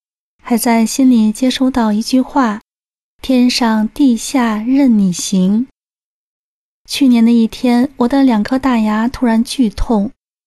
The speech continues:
来势凶猛。那段时间我也没干什么，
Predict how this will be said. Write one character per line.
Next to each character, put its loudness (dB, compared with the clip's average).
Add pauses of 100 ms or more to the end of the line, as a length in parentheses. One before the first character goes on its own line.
(120)
来 0
势 -2
凶 2
猛。 0 (520)
那 0
段 0
时 -2
间 0
我 -2
也 2
没 0
干 0
什 -2
么， -2